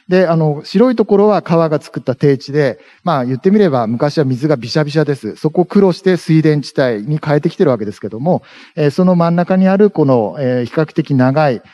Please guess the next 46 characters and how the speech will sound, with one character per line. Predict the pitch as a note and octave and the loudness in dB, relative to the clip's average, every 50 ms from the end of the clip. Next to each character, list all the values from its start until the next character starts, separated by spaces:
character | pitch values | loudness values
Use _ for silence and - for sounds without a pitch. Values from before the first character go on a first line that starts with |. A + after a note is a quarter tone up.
| _ _ _ | _ _ _
え | - C3 B2+ B2 A#2+ | -4 -2 -2 0 0
ー、 | A#2+ | 2
大 | C#3 C#3+ C#3 | 2 0 0
き | - D#3 | 0 -2
な | C#3+ B2+ A2+ A2 | -2 0 0 0
台 | A2 C3 C3+ C3 | 0 0 0 0
地 | A#2 - C#3 | -2 -2 -2
の | C3+ C3+ C3+ | -2 0 2
上 | D3 F3+ F#3 | 2 2 4
に、 | F3+ G3 A3 G3+ - - - | 4 4 4 4 2 0 -4
こ | - C#3 | -4 -2
の、 | B2 A#2 A2+ G#2 - _ _ _ _ _ - | 0 0 0 -2 -4 _ _ _ _ _ -8
え | A#2 A2+ A2 G#2+ G#2 G#2 G2 | -6 -6 -4 -6 -6 -8 -8
ー、 | - | -6
と、 | - A2 G#2 G#2+ | -6 -4 -4 -2
重 | G#2+ B2 C3+ C#3 | 0 2 4 4
要 | C#3+ C#3+ C#3 | 4 4 2
な | C#3 C#3 C#3 C3+ B2+ B2 | 0 0 -2 -2 -4 -4
街 | - D3 C3+ C3 | -2 -2 0 0
道 | B2+ C3 B2+ | 2 0 0
が | C3 F3 F3+ D#3 | 0 0 -2 -2
通 | - - C3 B2+ | 0 0 0 0
さ | - C3+ A#2+ | 0 0 -2
れ | A#2+ | -2
て | - - A2 | -2 -6 -8
き | - - | -8 -6
て、 | - - C#3+ C#3 B2 - | -2 0 0 0 0 -2
今 | D3 B2+ B2+ A#2 | -2 -2 0 -2
に | A2 G2+ | -2 -4
至 | F#2+ - A#2+ | -4 -4 -6
っ | G#2 | -6
て | - - - | -6 -6 -6
い | A2 | -4
る | B2 | -2
と | - E3 | 0 0
い | |
う | D3+ | 0
こ | D#3 D#3 | 0 2
と | E3+ E3 | 2 2
が | B2+ A2 G#2 D2 | 2 0 -2 -2
わ | G2 A2+ | -4 -4
か | A2 - A2 | -4 -2 -2
り | G#2 G2 | -2 0
ま | G2+ G2 G2 | -2 -2 -4
す。 | - - _ _ _ _ _ _ _ _ _ - | -6 -12 _ _ _ _ _ _ _ _ _ -2
で、 | E3 F#3+ G3 F3 | 0 0 0 0